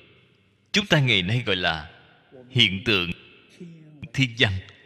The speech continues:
Những hiện tượng này cũng có quan hệ mật thiết với ý nghĩ của chúng ta. Bạn không nên cho rằng, ồ, trái đất này lớn như vậy, thái không lớn hơn nữa là hoàn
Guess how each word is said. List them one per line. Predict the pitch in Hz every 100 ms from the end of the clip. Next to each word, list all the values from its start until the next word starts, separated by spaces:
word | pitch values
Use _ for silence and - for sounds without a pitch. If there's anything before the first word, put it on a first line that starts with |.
| - _ _ _ _ _ _ _ _ _ _ _ _ _ _ _
Những | 131 123 165
hiện | 180 110
tượng | 117 104 104
này | 107 95 90 - - - _ _ _ _ _ _ _ _ _
cũng | 131 113 -
có | 185
quan | 165 147
hệ | 117
mật | - 90 -
thiết | 165 233 - - - _ _ _
với | 135 135 143 180 208 -
ý | 165 208
nghĩ | 185 101 87 120 139
của | 104 90
chúng | - 185
ta. | 110 98 - - - - _ _ _ _ _ _ _ _ _ _ _ _ _ _
Bạn | - 113
không | 147 151
nên | 151
cho | 151 131
rằng, | 110 95 87 - - - -
ồ, | 104 95 85
trái | 160
đất | 180 208
này | 107
lớn | 90 117 208
như | 156 104
vậy, | 87 82 - -
thái | 160
không | 214 151 135
lớn | 135 214
hơn | 190 139
nữa | 98 92 160 - -
là | 110 104
hoàn | 113 98